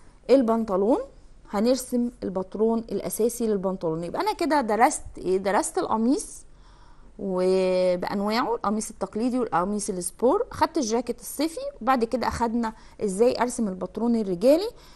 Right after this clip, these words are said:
و-، وطريقه رسمه وطريقه تعشيقه. بعد كده يبقى انا عملت طقم كامل للرجال.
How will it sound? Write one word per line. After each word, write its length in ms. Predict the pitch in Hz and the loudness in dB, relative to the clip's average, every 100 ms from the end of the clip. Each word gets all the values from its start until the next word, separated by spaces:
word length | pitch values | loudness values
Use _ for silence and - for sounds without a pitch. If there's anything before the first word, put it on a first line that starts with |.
| - - - | -20 -20 -6
و-، 340 | 202 214 254 262 - | 4 6 8 4 -2
وطريقه 800 | - 220 220 220 202 262 - 208 | -2 0 2 0 0 0 -2 -2
رسمه 260 | 262 370 403 - - - - - - | 0 -2 -6 -8 -16 -20 -20 -20 -10
وطريقه 500 | 202 196 202 262 190 - | -4 0 2 0 -2 -6
تعشيقه. 400 | 185 196 254 240 | -8 -4 -2 0
بعد 240 | 214 202 | 2 2
كده 300 | 208 285 440 453 - - - | 4 2 2 -2 -10 -18 -8
يبقى 200 | 226 226 | -4 0
انا 100 | 262 | 2
عملت 440 | 247 233 262 - 220 | 2 2 2 -2 -2
طقم 300 | 254 240 233 | 2 2 2
كامل 500 | 202 - 220 277 370 - - | -4 0 2 2 0 -6 -4
للرجال. 560 | 226 208 208 180 156 | -2 2 0 0 -4